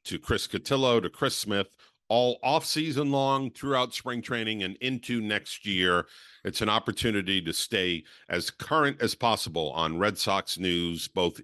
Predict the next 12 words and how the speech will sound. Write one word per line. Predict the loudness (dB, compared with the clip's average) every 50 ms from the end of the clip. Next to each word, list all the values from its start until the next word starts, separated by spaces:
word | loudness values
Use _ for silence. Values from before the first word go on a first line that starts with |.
| -4 -2
in | 0 2 2 2 2 0
and | 0 0 -2 -2 -2 -2 -2
out | 0 0 0 -2 -2 -4
of | -4 -4 -4 -4
season. | -2 -2 0 0 0 0 0 0 0 -2 -6 -10 -20 -20 -14 -10
You | -8 -8
can | -6 -6 -8
text | -4 -4 -4 -2 -2 -2 -4 -2
your | -4 -2
questions. | 2 2 2 2 2 0 -2 0 0 2 2 0 0 -2 -4 -8 -12 -16 -20 -20 -20 _
You | -8 -6 -6 -4
can | -2 0 0 0 0 -2 -6